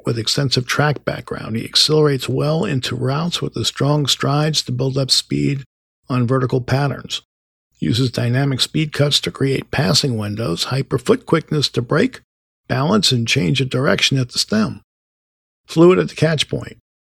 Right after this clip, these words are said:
with, uh, leaping skills. Better hands and catch point focus than expected. Fires out of the stance with jab steps and hand swipes to get by the jam.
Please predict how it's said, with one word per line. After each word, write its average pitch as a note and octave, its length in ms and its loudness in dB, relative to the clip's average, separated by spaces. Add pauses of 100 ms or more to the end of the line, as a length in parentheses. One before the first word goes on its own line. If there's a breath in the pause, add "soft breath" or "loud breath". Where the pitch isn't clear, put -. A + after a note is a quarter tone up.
(220)
with, A2+ 220 -4
uh, A2 300 -2
leaping C3 440 -2
skills. A2+ 440 0
Better D#3+ 320 0
hands E3+ 360 4
and B2 140 2
catch - 380 -2
point D#3+ 280 0
focus D#3 460 0
than B2+ 140 0
expected. D3 580 -2
Fires C#3+ 380 0
out C3+ 120 0
of C3 60 -2
the B2 80 -8
stance C#3+ 380 -2
with A2 160 -2
jab E2 340 -4
steps - 380 0
and A#2 240 -2
hand D#3 260 -2
swipes E3 400 0
to - 80 -8
get C#3 160 -2
by C3+ 180 -2
the D#3 120 -2
jam. C4 380 -2